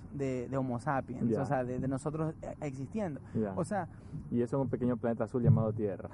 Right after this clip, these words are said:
Speaker 1: eh, eh, o sea, la, la, él, él, él dice que se da cuenta que matemáticamente
Speaker 2: Ujú.
Speaker 1: la probabilidad de que alguien nazca y sea una persona es,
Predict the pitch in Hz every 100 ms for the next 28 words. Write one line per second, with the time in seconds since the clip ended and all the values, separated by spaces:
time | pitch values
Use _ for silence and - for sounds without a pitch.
0 | - 98 - 214 180 202 190 190 170 170
1 | - 170 175 170 175 170 160 147 156 156
2 | 165 147 139 135 139 135 139 156 165 143
3 | 139 151 127 110 - 113 104 101 - 156
4 | 151 139 135 127 135 151 151 139 139 151
5 | 139 135 143 143 117 - - 143 120 -
6 | 135 156 147 127 120 160 151 123 117 127